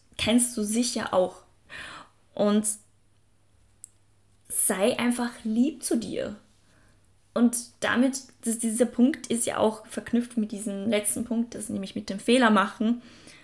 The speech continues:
Sei einfach lieb zu dir und sei auch lieb zu deinen Mitmenschen. Denn sie sind auch Schüler des Lebens und gehen genau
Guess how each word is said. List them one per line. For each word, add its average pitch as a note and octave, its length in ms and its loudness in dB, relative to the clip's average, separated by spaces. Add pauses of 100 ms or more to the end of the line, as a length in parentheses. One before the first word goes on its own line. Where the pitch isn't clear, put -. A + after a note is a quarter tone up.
(540)
Sei - 260 -4
einfach G#3+ 380 -2
lieb G#3+ 300 -4
zu D#4 120 -4
dir F4+ 340 -4 (680)
und G3 560 -4 (180)
sei - 280 -8
auch G#3+ 200 -12
lieb A3 200 -8
zu - 120 -8
deinen F#3+ 260 -8
Mitmenschen. E3 720 -8 (580)
Denn G#3 300 0
sie B3+ 300 0
sind B3 440 2
auch G3+ 320 0
Schüler F#3 560 -2 (160)
des F3+ 180 -8
Lebens F3+ 460 -4 (800)
und A3 220 4
gehen C4 340 4
genau A3+ 680 0